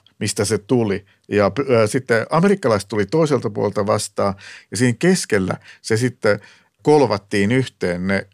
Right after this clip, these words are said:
nämä johdot – ja sitten se laskettiin hitaasti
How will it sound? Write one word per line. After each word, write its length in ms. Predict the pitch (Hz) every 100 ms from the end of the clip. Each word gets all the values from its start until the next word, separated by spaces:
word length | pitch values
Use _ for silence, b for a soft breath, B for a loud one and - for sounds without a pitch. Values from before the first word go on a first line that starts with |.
| _ -
nämä 300 | 98 95 95
johdot – 600 | 113 143 170 160 151 - B B B B B -
ja 220 | 113 110
sitten 300 | - 131 -
se 100 | 101
laskettiin 640 | 101 104 - 98 - 104 90
hitaasti 680 | 95 98 127 139 131 -